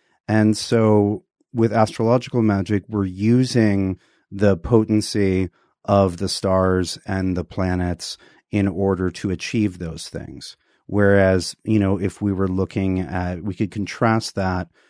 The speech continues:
with, say, Grimoire style magic, where you are summoning a particular entity, um, angelic or otherwise, and then, uh,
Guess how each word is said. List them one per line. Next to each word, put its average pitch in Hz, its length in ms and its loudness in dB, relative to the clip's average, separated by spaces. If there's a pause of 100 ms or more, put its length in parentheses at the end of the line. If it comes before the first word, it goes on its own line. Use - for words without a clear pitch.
(180)
with, 95 540 0
say, 92 600 0
Grimoire 120 500 4
style 104 340 -2
magic, 92 540 -4 (300)
where 101 300 4
you 101 480 2
are 92 540 4
summoning 123 760 2
a 98 140 0
particular 110 880 -2
entity, 127 760 -2 (460)
um, 90 600 -2
angelic 98 640 0
or 95 260 -4
otherwise, 123 920 2 (340)
and 98 300 0
then, 95 800 0
uh, 98 240 -2